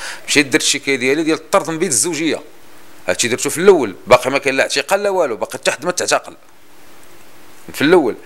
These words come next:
ملي د-، بقينا تابعين عند المكتب مية وخمسة تابعين، آه، كيعيط الاستنطاق وداك الشيء بش-، والمواجهه وداك الشيء الى اخره،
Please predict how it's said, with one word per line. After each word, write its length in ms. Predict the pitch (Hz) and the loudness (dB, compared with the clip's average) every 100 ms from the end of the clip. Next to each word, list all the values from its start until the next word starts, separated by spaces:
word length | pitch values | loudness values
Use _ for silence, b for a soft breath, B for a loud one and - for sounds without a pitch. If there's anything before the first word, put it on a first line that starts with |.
| B B B B B B B B - - | B B B B B B B B -18 -6
ملي 640 | 104 120 156 175 185 190 180 | 2 4 4 6 6 6 4
د-، 120 | 160 | 2
بقينا 340 | 147 - 175 | 0 2 2
تابعين 440 | 175 180 127 170 165 | 2 0 0 -2 0
عند 460 | 160 151 135 160 | 2 2 0 -4
المكتب 360 | 147 147 - 131 | -10 -8 -6 -2
مية 120 | 156 | 2
وخمسة 680 | 147 151 139 151 139 127 104 57 - - - - - | 0 0 -2 2 2 2 0 -4 -10 -16 -18 -12 2
تابعين، 720 | 143 110 120 131 120 113 107 | 4 6 4 0 -6 -6 -4
آه، 760 | 98 87 - - - - - 131 | 0 0 -2 -6 -8 -10 -8 4
كيعيط 340 | 214 180 180 | 8 8 6
الاستنطاق 800 | 147 135 - 170 135 139 135 - | 2 2 2 0 4 4 4 0
وداك 180 | 123 127 | -6 -4
الشيء 200 | - 127 | -4 -6
بش-، 120 | 104 | -6
والمواجهه 1160 | 107 82 104 131 135 135 139 117 117 113 110 117 | -8 -8 -2 0 2 6 6 6 4 4 2 -2
وداك 180 | 104 117 | -4 -4
الشيء 200 | - 117 | 0 2
الى 140 | 101 | 2
اخره، 440 | 113 170 285 185 | 0 0 0 -2